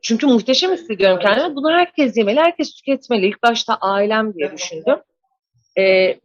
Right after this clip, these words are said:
ve bunu iş olarak yapmaya başlamayı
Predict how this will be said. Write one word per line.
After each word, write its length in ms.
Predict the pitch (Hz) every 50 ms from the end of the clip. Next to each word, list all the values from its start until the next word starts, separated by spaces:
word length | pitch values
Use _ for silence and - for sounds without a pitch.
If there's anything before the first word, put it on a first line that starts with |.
| - -
ve 240 | 349 359 359 508 - _ _ _ _ _ _ _ _ _ _ _ 208 226
bunu 360 | 311 339 339 339 339 339 _ _ _ _ _ -
iş 200 | 311 285 - 339
olarak 440 | 339 302 285 247 208 - 190 -
yapmaya 440 | 190 170 147 - - 165 160 156 147
başlamayı 680 | 147 143 139 - - - 151 143 143 139 139 135 131